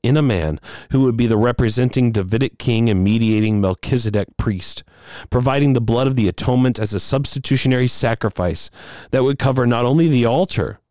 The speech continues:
the cross, but also clothe the people of God, which is symbolized in baptism.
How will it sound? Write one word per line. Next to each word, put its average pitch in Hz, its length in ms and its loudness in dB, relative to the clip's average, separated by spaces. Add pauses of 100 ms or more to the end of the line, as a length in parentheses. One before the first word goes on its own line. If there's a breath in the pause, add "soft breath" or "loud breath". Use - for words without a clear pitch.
the - 100 -8
cross, 120 640 -4 (420 loud breath)
but 117 80 0
also 139 360 0
clothe 104 440 0
the - 80 -4
people 98 320 -2
of 101 140 -4
God, 101 420 -2 (320)
which 107 160 -4
is 104 80 -2
symbolized 113 480 -2
in 98 80 -2
baptism. 92 720 -6